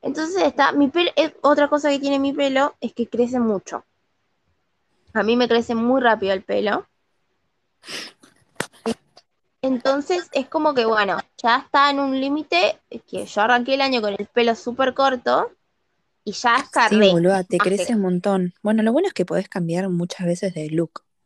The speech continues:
Speaker 2: Eso está bueno, tipo,
Speaker 1: Sí.
Speaker 2: yo no, yo estoy cada día más en el camino de la calvicie, pero bueno.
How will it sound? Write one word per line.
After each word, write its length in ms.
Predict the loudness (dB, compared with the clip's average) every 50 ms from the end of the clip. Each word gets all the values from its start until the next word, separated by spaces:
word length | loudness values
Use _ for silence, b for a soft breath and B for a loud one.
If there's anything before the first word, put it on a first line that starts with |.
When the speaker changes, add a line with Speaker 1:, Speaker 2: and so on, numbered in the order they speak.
| _ _
Speaker 2:
Eso 280 | -8 -6 -6 -6 -6 -8
está 200 | -8 -6 -6 -4
bueno, 360 | -4 -4 -4 -4 -6 -10 -12 _ _
tipo, 300 | -12 -10 -6 -4 -4 -4
Speaker 1:
Sí. 80 | -4 -6 _ _ _ B B B B B B B B B B B B B B B B _ _ _ -16
Speaker 2:
yo 260 | -6 0 0 2 4
no, 180 | 4 4 2
yo 140 | 2 0 -2
estoy 260 | -4 -2 -2 -4 -4
cada 220 | -2 -2 -2 0 0
día 180 | 0 0 0 0
más 240 | -2 -4 -4 -4 -4
en 60 | -4
el 120 | -4 -4
camino 360 | -4 -2 -2 0 0 0 0
de 80 | 0 -2
la 100 | -2 -4
calvicie, 720 | -4 -4 -4 -4 -4 -6 -6 -8 -10 -14 -12 -12 -12 -14 _ _ _ _ _ _ _ _
pero 200 | -8 -6 -4 -4
bueno. 360 | -4 -4 -6 -6 -8 -10 -14